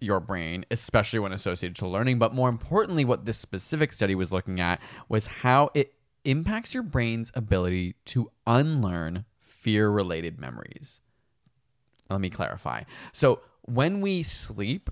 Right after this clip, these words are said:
our brain does a lot of consolidating of memories and dealing with, you know, obviously we don't know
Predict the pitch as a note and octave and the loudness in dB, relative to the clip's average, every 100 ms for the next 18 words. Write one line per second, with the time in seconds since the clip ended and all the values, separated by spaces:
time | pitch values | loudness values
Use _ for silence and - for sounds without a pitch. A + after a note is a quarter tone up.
0 | - A2+ A2+ A2+ A#2+ B2+ B2 A2 A2 G#2+ | 4 4 4 4 2 4 4 6 6 4
1 | - G2+ G2 F#2 F2+ G2 F2+ - B2+ G#3+ | 0 0 2 4 2 0 -2 0 2 4
2 | A3+ A#2 G2 F#2 F2 A2 B2+ F#2+ C2+ B1+ | 6 6 4 2 -2 0 0 -2 -6 -6
3 | F2 - G#2+ G2+ G2 A2+ A#2+ A#2 A#2+ G#2+ | -8 -4 -4 -4 -4 0 2 2 2 0
4 | A2+ A2 - D3+ G#2 D#2 - - - - | 0 -2 -6 -4 -2 -4 -10 -16 -16 -18
5 | _ - G#2 G2+ F#2+ G2 F#2+ F#2+ F#2+ E2+ | _ -4 -2 -2 -4 -2 -2 0 -2 -2